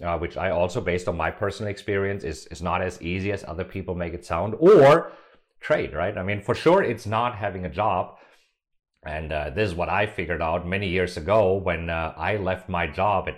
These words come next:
at I B M. As you know, I was working for I B M. I was a director at I B M, one of the youngest directors in Germany, but, uh, I, I got burned out. And, uh, I don't know about you, but, uh, this is what happened to me. I was working fifty, sixty, seventy hours a week, and I thought,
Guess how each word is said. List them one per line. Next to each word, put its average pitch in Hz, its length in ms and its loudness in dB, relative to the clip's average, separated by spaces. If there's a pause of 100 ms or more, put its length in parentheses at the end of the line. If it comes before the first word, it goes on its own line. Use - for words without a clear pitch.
at - 120 -8
I 87 160 2
B 85 160 -2
M. 95 300 -2
As 73 180 -12
you 78 60 -12
know, 82 160 -4
I 85 80 -4
was 82 260 -6
working 92 480 -4
for 98 200 -2
I 87 140 -4
B 82 200 -4
M. 98 240 -4 (500)
I 85 160 -2
was 90 220 -2
a 85 40 -10
director 110 440 0
at 82 120 0
I 78 160 -2
B 78 160 -8
M, 90 180 -4
one 98 120 -2
of 98 140 -4
the 95 80 -2
youngest 120 320 -4
directors 90 720 -4
in 78 100 -12
Germany, 92 540 -6
but, 92 320 -4
uh, 87 280 0
I, 95 540 -2
I - 80 -10
got 71 180 -8
burned 87 260 -4
out. 120 380 -12 (280)
And, 82 280 -8
uh, 80 260 -4
I 87 80 -4
don't 113 140 -2
know 113 100 -6
about 95 260 -4
you, 123 180 -4
but, 78 280 -10
uh, 82 240 -4 (220)
this 92 120 -4
is 85 60 -10
what 85 120 -2
happened 78 220 -6
to 82 80 -12
me. 90 160 -6
I 95 60 -4
was 76 200 -8
working 82 320 -8
fifty, 95 400 -8
sixty, 87 400 -10
seventy 80 320 -8
hours 76 280 -8
a 73 40 -12
week, 90 260 -8
and 71 100 -8
I 69 60 -6
thought, 78 280 -8